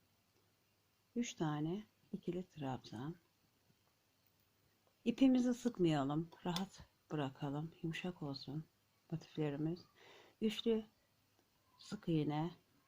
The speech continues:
yapıyoruz. Dolayı gördüğünüz gibi tığımızın başına alıyoruz ve üçünü bir çekiyoruz. Tekrar göstereyim. Sık,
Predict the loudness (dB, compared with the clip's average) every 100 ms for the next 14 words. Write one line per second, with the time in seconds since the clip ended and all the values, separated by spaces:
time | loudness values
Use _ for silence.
0 | _ _ _ _ _ -6 -4 -4 -4 -4
1 | -4 -6 -8 -14 -20 -16 -2 0 2 0
2 | -2 -8 -2 0 4 4 4 0 -2 -2
3 | -4 -12 -20 -20 _ _ _ -6 0 4
4 | 4 4 4 2 0 0 0 2 0 0
5 | -2 -2 -6 -8 -20 _ _ _ _ _
6 | _ _ _ _ 0 2 2 -2 -6 -4
7 | 0 2 2 -2 _ -4 2 4 2 -2
8 | -4 -2 -2 -4 -8 -12 -20 _ _ _
9 | _ _ -20 -12 -2 0 4 4 4 0
10 | -2 -2 2 4 2 0 _ _ _ _
11 | _ _ _ -10 -6 -6